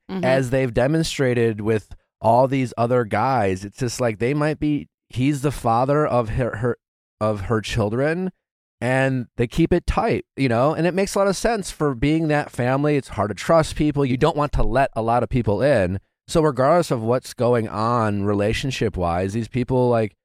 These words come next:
Speaker 2: have no problem supporting one another. So, like, any other rumors about them dating, I think, are ridiculous and silly. Like, they've demonstrated that this is a tight-knit group, and I don't think it means Khloe and Tristan are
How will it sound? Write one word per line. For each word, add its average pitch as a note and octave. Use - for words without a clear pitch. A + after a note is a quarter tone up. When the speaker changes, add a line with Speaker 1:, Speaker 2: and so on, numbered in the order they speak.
Speaker 2:
have A2+
no A2
problem A#2
supporting B2+
one G2
another. E2+
So, B2
like, A2
any F3
other D3
rumors B2
about G#2
them A2
dating, F#2
I F2
think, F#2+
are F#2
ridiculous F#2
and F2+
silly. A2
Like, E2+
they've F#2+
demonstrated F#2
that G2+
this G#2+
is G2+
a G#2
tight-knit G#2
group, F#2
and F#2+
I F#2+
don't A2+
think G#2
it G2+
means G2
Khloe F#2+
and F2
Tristan G2
are E2+